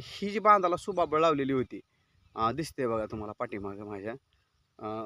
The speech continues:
बांधणं आहे सगळी. आता झाड म्हणजे एक वर्ष झालं ह्याला लावून. अ,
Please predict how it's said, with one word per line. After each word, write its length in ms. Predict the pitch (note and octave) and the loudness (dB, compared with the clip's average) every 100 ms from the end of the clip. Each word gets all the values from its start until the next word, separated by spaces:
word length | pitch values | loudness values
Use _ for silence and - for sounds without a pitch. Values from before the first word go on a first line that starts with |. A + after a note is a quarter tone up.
| - | -12
बांधणं 500 | B2 D#3+ F#3+ E3+ D#3+ | 2 6 8 8 8
आहे 220 | D3+ D3 | 6 4
सगळी. 360 | C#3 D#3+ C#3+ F3 - _ _ - | 2 2 4 2 0 _ _ -6
आता 220 | C3 C#3 | -4 -2
झाड 220 | D3+ D3 | -2 -2
म्हणजे 220 | C#3 C#3+ | -2 0
एक 120 | E3+ | 2
वर्ष 260 | A#3 B3+ - | 4 4 4
झालं 220 | G#3 F#3 | 2 4
ह्याला 220 | D#3+ E3 | 4 4
लावून. 280 | D#3 D#3 F#3+ C#4 - - - - - - | 8 8 6 0 -10 -20 -16 -14 -14 -6
अ, 240 | B2 C3 | -2 0